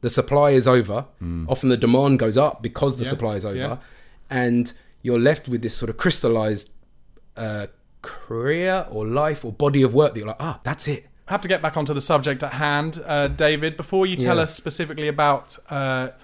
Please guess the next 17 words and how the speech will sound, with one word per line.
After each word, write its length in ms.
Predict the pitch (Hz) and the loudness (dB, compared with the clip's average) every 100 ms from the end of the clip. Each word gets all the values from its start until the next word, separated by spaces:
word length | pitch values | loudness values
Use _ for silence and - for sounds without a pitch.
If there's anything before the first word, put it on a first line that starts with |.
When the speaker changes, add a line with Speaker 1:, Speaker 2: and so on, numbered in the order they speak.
| - _ _ - | -20 _ _ -8
Speaker 3:
what 280 | 147 156 156 | -2 -2 -2
you 80 | |
envisage 280 | 151 147 143 | -2 0 -2
for 80 | 143 | -2
your 120 | 147 | 0
own 160 | 175 185 | 2 0
funeral, 360 | 185 156 135 135 | -2 -2 -2 -4
can 380 | - 180 180 | -6 -4 -2
we 140 | 175 170 | -2 0
ask 340 | 156 147 - | 0 -2 -4
you 140 | 151 143 | -6 -2
what 220 | 151 151 | -2 -2
your 280 | 151 170 160 | -2 0 -2
funeral 500 | - 160 151 147 147 | -4 -4 -2 -2 -2
experience 840 | - - 151 147 143 139 131 - - | -6 -6 -4 -2 -2 -4 -6 -10 -8
is 300 | 143 131 135 | -6 -6 -6
yourself? 800 | 135 120 - 143 117 - - | -8 -6 -6 -6 -8 -10 -20